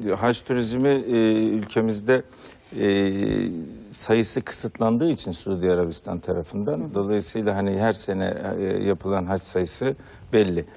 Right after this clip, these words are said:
Speaker 1: Umre ile ilgili, e, birazcık, e, hareketlenme şansımız var. Onu da seyahat ajantaları uygun umre paketleri hazırlayıp, e, sunuyorlar.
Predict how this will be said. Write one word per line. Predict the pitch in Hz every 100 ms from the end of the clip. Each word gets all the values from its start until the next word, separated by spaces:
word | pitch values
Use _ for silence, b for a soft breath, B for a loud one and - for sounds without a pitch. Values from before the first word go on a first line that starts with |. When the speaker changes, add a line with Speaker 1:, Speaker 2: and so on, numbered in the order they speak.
| -
Speaker 1:
Umre | 123 120 123 139
ile | 113 101
ilgili, | 95 90 90 95
e, | 90 87 92 90 90 87 82 76 71 50 58 85
birazcık, | 98 92 80 87 - -
e, | 92
hareketlenme | 87 92 87 92 - 90 90 87 87
şansımız | - 82 85 - 92 85 104
var. | 156 B B B
Onu | - 120 104
da |
seyahat | 110 - 110 107
ajantaları | 104 87 98 87 101 104 107
uygun | 104 98 104
umre | 101 104
paketleri | - 92 - 87 95 90
hazırlayıp, | 92 - 92 120 143 -
e, | 196 180
sunuyorlar. | - 104 90 80 127